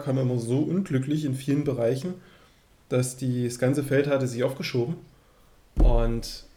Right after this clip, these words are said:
das Zurückrunden lassen, das Ganze drumherum.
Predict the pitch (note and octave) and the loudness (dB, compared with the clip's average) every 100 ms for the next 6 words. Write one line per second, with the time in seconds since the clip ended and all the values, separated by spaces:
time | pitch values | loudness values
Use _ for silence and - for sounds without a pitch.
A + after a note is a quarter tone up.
0 | - - - B2+ - B2+ E3+ E3 D#3 D#3 | -20 -20 -10 -8 -6 -2 -2 0 -4 -2
1 | C3 B2 B2+ B2+ B2+ A#2 - A#2+ A#2+ - | -4 -4 -2 -2 0 -2 -4 -6 -6 -4
2 | D#3 D3 A2+ | -2 0 0